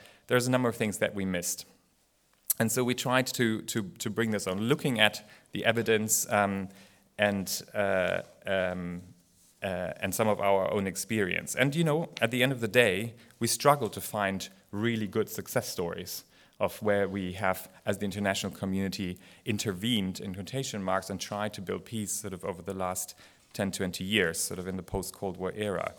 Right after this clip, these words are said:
There are some, and there are countries that managed, that you thought maybe they could have gone down a really bad track and didn't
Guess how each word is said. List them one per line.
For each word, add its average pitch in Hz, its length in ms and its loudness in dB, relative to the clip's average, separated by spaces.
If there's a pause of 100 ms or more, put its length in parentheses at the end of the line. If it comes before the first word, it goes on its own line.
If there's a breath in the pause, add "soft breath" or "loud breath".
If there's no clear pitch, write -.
(140)
There 151 120 8
are 202 80 2
some, 104 340 -2 (640 soft breath)
and 113 140 2
there 120 100 6
are 120 80 6
countries 117 380 -2
that 101 220 0
managed, 110 540 2
that 101 140 2
you 104 80 -2
thought 123 280 4
maybe 104 340 0
they 101 200 0
could 101 260 -8
have 95 140 -6
gone 98 200 0
down 95 260 0
a 92 40 -6
really 98 260 -6
bad 90 340 0
track - 420 0 (260 soft breath)
and 98 340 -6
didn't 98 440 0